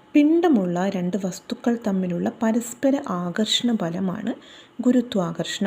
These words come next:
ബലം എന്ന് പറയുന്നത്. ഗ്രഹങ്ങളെയും ഉപഗ്രഹങ്ങളെയും എല്ലാം അവയുടെ പരിക്രമണ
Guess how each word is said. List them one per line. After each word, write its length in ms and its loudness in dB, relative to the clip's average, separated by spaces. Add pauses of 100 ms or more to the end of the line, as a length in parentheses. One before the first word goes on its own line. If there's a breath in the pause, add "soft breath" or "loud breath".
(120)
ബലം 300 -2
എന്ന് 260 0
പറയുന്നത്. 420 -2 (580 loud breath)
ഗ്രഹങ്ങളെയും 680 2 (120)
ഉപഗ്രഹങ്ങളെയും 800 0
എല്ലാം 220 -2 (120)
അവയുടെ 300 2 (120)
പരിക്രമണ 520 0